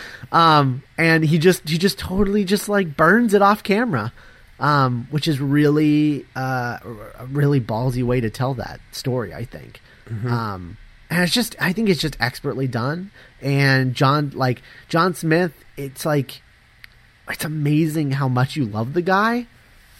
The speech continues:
Speaker 1: like, despite everything, you know, you, like, you
Speaker 2: Mm-hmm.
Speaker 1: really feel bad for him,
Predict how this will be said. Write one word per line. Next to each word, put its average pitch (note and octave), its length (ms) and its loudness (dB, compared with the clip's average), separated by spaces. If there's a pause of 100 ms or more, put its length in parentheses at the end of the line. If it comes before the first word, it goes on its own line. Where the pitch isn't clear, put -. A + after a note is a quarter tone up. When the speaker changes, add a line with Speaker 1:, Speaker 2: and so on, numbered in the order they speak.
(120)
Speaker 1:
like, D3 360 0 (480)
despite C#3+ 600 2
everything, B3+ 760 0
you C4 140 2
know, C#4+ 240 4
you, G#3+ 240 4
like, C#3+ 100 2
you F#3 80 0
Speaker 2:
Mm-hmm. E3+ 140 0
Speaker 1:
really F#3 380 8
feel E3+ 240 4
bad C3 340 2
for G#3+ 280 -2
him, C4 180 -4